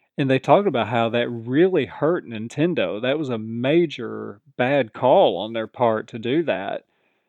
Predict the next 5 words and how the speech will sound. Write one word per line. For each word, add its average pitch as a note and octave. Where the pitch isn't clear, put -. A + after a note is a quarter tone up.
So C3+
what C3+
ends D3+
up A#2+
happening, A#2